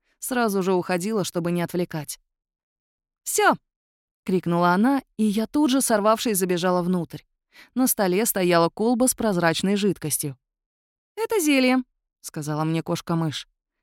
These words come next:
"Тебе достаточно подумать о своем истинном, выпить его, и ты окажешься рядом". Я тут же подхватила колбу в руки,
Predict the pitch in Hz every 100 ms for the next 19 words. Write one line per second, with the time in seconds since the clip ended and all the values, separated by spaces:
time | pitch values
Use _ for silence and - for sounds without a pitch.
0 | _ 359 311 285 285 285 277 - 277 294
1 | 285 294 220 214 208 226 226 247 277 370
2 | 381 392 _ - 277 262 247 294 349 359
3 | 370 - 277 269 294 359 302 233 247 277
4 | - 233 208 180 175 170 _ _ _ _
5 | - 208 190 254 208 233 214 202 208 247
6 | 226 202 247 233 196 190 269 285 190